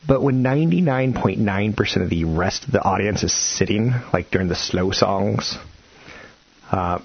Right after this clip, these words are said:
sit. Put your butt down. If ninety-nine point nine percent of people are doing it, do it. If everyone's standing through the whole thing, I get it. If fifty percent, I get it. Um, at least at some point in time, look around yourself and be self-aware that you are that guy.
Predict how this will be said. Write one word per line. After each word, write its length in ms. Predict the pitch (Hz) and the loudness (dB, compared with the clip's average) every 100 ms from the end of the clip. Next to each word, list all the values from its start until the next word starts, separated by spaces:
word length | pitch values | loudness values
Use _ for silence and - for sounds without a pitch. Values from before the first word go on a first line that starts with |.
| - | 2
sit. 300 | - 190 - - - 214 | 2 2 -2 -14 -14 -2
Put 160 | 165 - | 0 2
your 60 | |
butt 180 | 151 135 | 2 2
down. 460 | 139 110 80 - - | 2 2 -2 -4 -6
If 80 | 110 | 0
ninety-nine 420 | 131 160 180 180 | 0 2 2 2
point 220 | 156 160 | 4 2
nine 260 | 127 123 139 | 4 0 0
percent 220 | 131 151 | 0 0
of 40 | 143 | 2
people 180 | 139 | 2
are 40 | 143 | 2
doing 160 | 147 | 2
it, 160 | 143 120 | 2 4
do 140 | 123 | 4
it. 120 | 113 - - - - - - - - _ | 2 -4 -10 -18 -20 -20 -20 -20 -20 _
If 180 | - 135 | -2 2
everyone's 280 | 139 170 180 | 2 2 2
standing 220 | 165 160 | 2 2
through 80 | 143 | 2
the 80 | 147 | 0
whole 100 | 135 | 2
thing, 420 | - 131 160 120 | 2 2 0 0
I 100 | 131 | -2
get 200 | 120 143 | 2 2
it. 120 | 131 - - - - - - | 0 -4 -10 -12 -14 -8 -6
If 120 | - | 2
fifty 240 | 170 180 | 2 4
percent, 320 | 170 - 180 | 2 4 2
I 180 | 120 120 | 2 0
get 240 | 117 143 123 | 2 2 2
it. 120 | 87 - - - - - - _ _ _ _ _ - - - - - - - - _ _ - | -4 -10 -14 -16 -20 -20 -20 _ _ _ _ _ -20 -20 -20 -20 -20 -20 -20 -20 _ _ -4
Um, 840 | 92 95 101 104 98 92 92 - _ _ _ | -2 0 0 -2 0 0 -2 -4 _ _ _
at 160 | - 170 | -2 2
least 280 | 202 240 - | 2 0 -2
at 80 | 220 | 0
some 200 | 170 160 | 2 4
point 200 | 165 135 | 2 2
in 80 | |
time, 400 | 113 127 107 110 | 2 2 2 2
look 200 | 127 156 | 0 2
around 580 | 131 98 98 101 104 101 | 0 0 0 0 0 0
yourself 480 | 92 92 - 85 87 | 0 0 0 0 0
and 100 | 95 | 0
be 140 | 95 | 0
self-aware 640 | 92 - 90 98 92 92 90 | 0 0 0 0 0 0 -2
that 160 | - | 0
you 160 | 95 92 | -2 0
are 240 | 87 85 | 0 0
that 240 | 82 82 - | 0 -2 -2
guy. 460 | - - - - | -4 -2 -6 -8